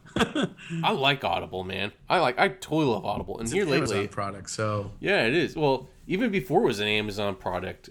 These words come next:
Speaker 2: I loved Audible. Uh, Audible was purchased by Amazon, but, um, that's why,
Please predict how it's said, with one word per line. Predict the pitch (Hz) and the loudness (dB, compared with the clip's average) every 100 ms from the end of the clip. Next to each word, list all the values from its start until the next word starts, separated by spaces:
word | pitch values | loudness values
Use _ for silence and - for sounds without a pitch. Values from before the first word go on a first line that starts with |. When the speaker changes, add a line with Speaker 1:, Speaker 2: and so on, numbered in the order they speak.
| - | -12
Speaker 2:
I | 90 | -6
loved | 92 90 87 | -4 -6 -8
Audible. | 92 87 85 85 87 - - | -8 -8 -8 -12 -14 -18 -14
Uh, | 90 - | -12 0
Audible | 120 135 110 - _ _ _ - | 0 2 0 -2 _ _ _ -20
was | 98 110 | -10 -10
purchased | - 147 151 98 - | -4 -2 0 -4 -4
by | 87 | -6
Amazon, | 85 87 87 82 82 98 - - | -6 -10 -10 -10 -10 -14 -20 -4
but, | 104 | 0
um, | 101 95 - _ _ _ _ _ _ _ _ _ - - - - | 0 -2 -8 _ _ _ _ _ _ _ _ _ -20 -20 -20 0
that's | 151 156 | 2 6
why, | 226 | 4